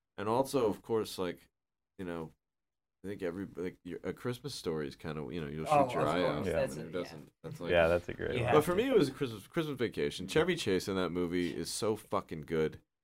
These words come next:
Speaker 1: Like, there's a lot of, like, you could, you could overlook a lot of National Lampoon's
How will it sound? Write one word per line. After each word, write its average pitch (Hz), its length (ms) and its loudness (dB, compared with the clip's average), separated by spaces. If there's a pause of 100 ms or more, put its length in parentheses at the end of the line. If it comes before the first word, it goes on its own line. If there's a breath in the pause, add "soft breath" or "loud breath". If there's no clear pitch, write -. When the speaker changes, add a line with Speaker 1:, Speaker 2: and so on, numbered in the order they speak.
(360)
Speaker 1:
Like, 87 240 0
there's 113 180 4
a 147 60 2
lot 120 300 4
of, 104 100 2 (180)
like, 95 220 0
you 110 100 -2
could, 110 300 -6 (180)
you 135 140 -4
could 180 120 0
overlook 110 560 2
a 95 60 -6
lot 87 280 2
of 80 340 -2
National 90 460 -2
Lampoon's 85 680 -4